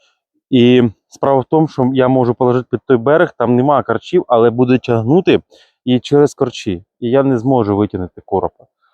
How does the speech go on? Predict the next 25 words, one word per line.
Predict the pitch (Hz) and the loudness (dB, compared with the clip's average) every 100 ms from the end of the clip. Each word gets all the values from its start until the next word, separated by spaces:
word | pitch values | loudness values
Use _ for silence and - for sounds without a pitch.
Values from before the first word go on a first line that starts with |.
| _ _ | _ _
Це | 117 - | -4 0
теж, | 160 165 - _ _ _ _ _ _ _ _ _ _ _ _ _ _ _ _ _ | 2 2 0 _ _ _ _ _ _ _ _ _ _ _ _ _ _ _ _ _
теж | 131 123 - | 0 0 -4
проблема. | - 113 117 107 92 92 - | -4 -2 0 0 -2 -8 -8
Не | 123 110 | -2 -2
знаю | 104 151 160 139 | 0 0 2 2
водойму, | 120 117 156 165 147 - _ _ _ _ _ _ _ | 0 0 0 0 -2 -6 _ _ _ _ _ _ _
ну, | 139 107 | -6 -2
взагалі. | 113 110 110 92 - _ _ _ _ _ _ _ _ _ _ - | 0 0 0 -2 -6 _ _ _ _ _ _ _ _ _ _ -2
Так, | 107 87 | -2 -4
будемо | 123 156 156 143 117 104 _ _ | -2 0 2 0 -2 -10 _ _
класти | 135 131 - 113 | -2 -2 -4 -14
дві | 110 127 | -10 -6
вудки | 151 165 - 117 - _ _ _ _ _ _ _ _ _ _ _ _ _ _ _ | -2 -2 -2 -6 -6 _ _ _ _ _ _ _ _ _ _ _ _ _ _ _
під | - 113 | -4 -2
корчі, | 135 127 - 175 170 - _ | -2 -4 0 2 2 0 _
і | 147 127 - _ - | 0 0 -2 _ -8
дві | 113 147 | 0 2
вудки | 131 147 175 - 127 | 4 2 0 2 0
от | 107 - | 0 -2
просто | 156 - 127 | -2 -2 -6
по | 117 | -6
центру | - 113 90 92 | -4 -4 -2 -8
буде | 92 95 | -8 -6
лежати. | 90 85 | -6 -10